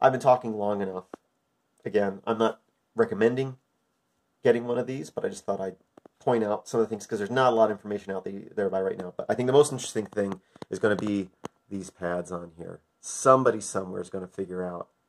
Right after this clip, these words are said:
that, or one of those open ports I talked about. Fingers crossed. It'd be nice to get a root shell on there <laughs> and be able to set up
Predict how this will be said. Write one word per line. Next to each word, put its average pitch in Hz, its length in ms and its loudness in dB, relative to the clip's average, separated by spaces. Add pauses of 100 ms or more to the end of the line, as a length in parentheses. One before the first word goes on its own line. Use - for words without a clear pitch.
(200)
that, 85 320 -8 (300)
or 120 200 6
one 110 160 6
of 104 80 0
those 101 220 -2
open 107 260 2
ports 98 440 -2
I 92 80 -2
talked 90 360 -6
about. 87 400 -8 (1080)
Fingers 117 280 -6
crossed. - 460 0
It'd 135 120 -4
be 151 60 -6
nice 165 320 -2
to - 160 -16
get 107 120 4
a 104 40 0
root 107 180 -6
shell 104 300 -2
on 90 160 -10
there - 1040 -4
<laughs> - 20 -
and 113 360 2
be 113 80 0
able 113 140 6
to 113 60 4
set 107 260 0
up 104 220 -2